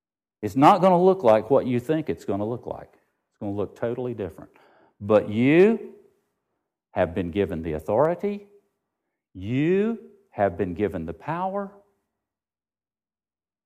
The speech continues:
So what are you waiting on? What are you waiting on?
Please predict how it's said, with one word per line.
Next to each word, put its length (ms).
So 60
what 140
are 20
you 100
waiting 320
on? 220
What 60
are 20
you 80
waiting 240
on? 140